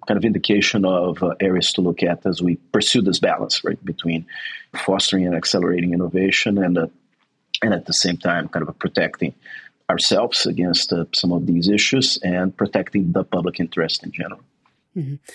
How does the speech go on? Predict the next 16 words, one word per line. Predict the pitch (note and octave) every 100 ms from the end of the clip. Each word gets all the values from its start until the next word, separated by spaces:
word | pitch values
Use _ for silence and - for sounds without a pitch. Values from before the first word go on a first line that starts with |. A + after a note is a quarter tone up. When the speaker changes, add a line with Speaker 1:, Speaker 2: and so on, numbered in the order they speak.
| - - - - -
Speaker 2:
And | G#3+ G3 E3+ - - _ _ _ _ _ _ _ -
again, | G#3+ A3+ A3 G3 F#3 F3+ F3 - _ _ _ _ _ -
it's | G3 - A3+
not | B3 C#4
necessarily | F#3+ F3+ - E3 - F3 F3 E3 D3+ C#3+ - -
obvious, | D#3 C#3+ C#3+ C#3 B2+ C#3 -
at | C#3
least | D#3 D3 -
to | D3
me, | C#3+ C#3 B2 B2 - - - -
that | D3+ C#3+ C#3+
when | D#3 C#3+ C#3+
folks | - D#3 D3+ -
are | C#3+
putting | - F3 D#3+
information | D3+ D3+ D3 C#3+ C#3 C3+ C#3+ C3 B2+ C3